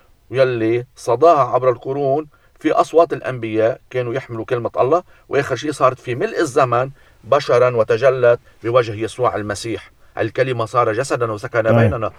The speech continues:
Speaker 1: ما كان يسوع، بدنا نقول، فينا نقول إنه الله بالبدايات، إيه، مثل كأنه عامل هال-، هالحالة ال-، الافتراضية. "يا موسى، احكي عني هيك، يقول الرب، قولوا هيك".
Speaker 2: مم.
Speaker 1: بيقولوا الأنبياء: "بيقول الرب".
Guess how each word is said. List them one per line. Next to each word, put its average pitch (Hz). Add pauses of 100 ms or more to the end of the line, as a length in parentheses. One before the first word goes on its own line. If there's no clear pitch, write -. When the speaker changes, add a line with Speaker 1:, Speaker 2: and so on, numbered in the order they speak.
(260)
Speaker 1:
ما 123
كان 214
يسوع، 143 (460)
بدنا 135
نقول، 160
فينا 160
نقول 160
إنه 147
الله 120 (480)
بالبدايات، 135
إيه، 127
مثل 131
كأنه 147 (240)
عامل 131 (720)
هال-، 117 (420)
هالحالة 113
ال-، 107
الافتراضية. 113 (420)
"يا 107
موسى، 156
احكي 147
عني 120
هيك، 101 (100)
يقول 151
الرب، 139
قولوا 123
هيك". 90
Speaker 2:
مم. -
Speaker 1:
بيقولوا 127
الأنبياء: 139
"بيقول 143
الرب". 113